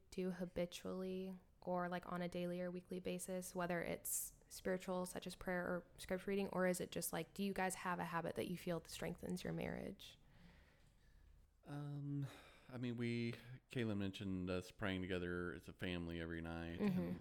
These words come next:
Speaker 2: and we read the Bible with our kids and, uh, kinda talk through passages with them and pray together. Um, but I think that's the only maybe, like, uh,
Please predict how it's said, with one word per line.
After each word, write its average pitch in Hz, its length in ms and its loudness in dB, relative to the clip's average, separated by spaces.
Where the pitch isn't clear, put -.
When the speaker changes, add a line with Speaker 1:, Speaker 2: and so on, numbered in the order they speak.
Speaker 2:
and 101 100 -4
we 98 100 2
read 92 200 0
the - 40 -12
Bible 87 300 -2
with 87 140 -6
our 90 100 0
kids 123 600 0
and, 90 400 -2
uh, 90 420 -8
kinda 90 200 -8
talk 101 240 -6
through 92 160 -2
passages 92 680 -4
with 92 160 -8
them 90 320 -4
and 92 120 -8
pray 87 200 -4
together. 85 600 -4
Um, 85 540 -8
but 98 220 -8
I 104 60 -8
think 135 240 -8
that's 107 360 -8
the 95 140 -4
only 92 680 -2
maybe, 90 400 -4
like, 87 480 -8
uh, 87 420 -10